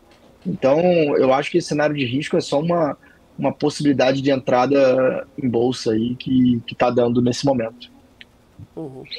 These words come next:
Speaker 2: Tiago Ribeiro, enfim, quero agora pedir as suas considerações aqui pros nossos,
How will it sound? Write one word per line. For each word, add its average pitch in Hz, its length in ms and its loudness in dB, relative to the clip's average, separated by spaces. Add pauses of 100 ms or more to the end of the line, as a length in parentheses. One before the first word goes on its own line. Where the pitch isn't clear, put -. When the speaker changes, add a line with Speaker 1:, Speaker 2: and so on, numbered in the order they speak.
(800)
Speaker 2:
Tiago 302 500 -2
Ribeiro, 208 720 0
enfim, 160 500 -6
quero 233 240 -2
agora 202 300 -2
pedir 175 240 -8
as 185 80 -6
suas 196 160 -12
considerações 170 800 -8
aqui 151 180 -8
pros 147 240 -10
nossos, 151 480 -8